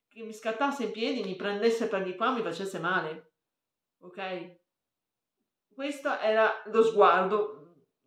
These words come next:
la sensazione che, che, che ho avuto io, quindi pensate che razza di sguardo aveva, fuori dal mondo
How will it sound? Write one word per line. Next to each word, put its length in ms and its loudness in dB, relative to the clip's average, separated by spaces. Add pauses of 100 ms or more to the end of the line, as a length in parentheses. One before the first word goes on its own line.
(140)
la 140 -12
sensazione 640 -4
che, 260 0
che, 300 0
che 120 -4
ho 40 2
avuto 260 -2
io, 160 0
quindi 240 -4
pensate 640 2
che 140 0
razza 360 0
di 140 -6
sguardo 640 2
aveva, 520 -4
fuori 340 2
dal 200 -8
mondo 600 -10